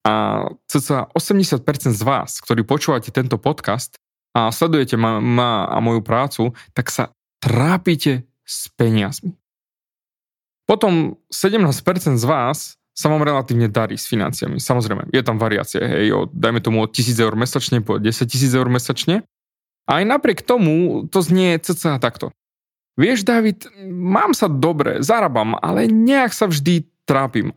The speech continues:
A ešte to stále nie je ono. Prachy prídu, prachy odídu." No a potom dve až tri percentá z vás,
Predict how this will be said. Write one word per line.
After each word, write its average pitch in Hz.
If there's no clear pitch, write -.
A 175
ešte 214
to -
stále 208
nie 160
je -
ono. 113
Prachy 113
prídu, 120
prachy 117
odídu." 107
No 226
a 220
potom 190
dve 170
až 156
tri 165
percentá 139
z 117
vás, 147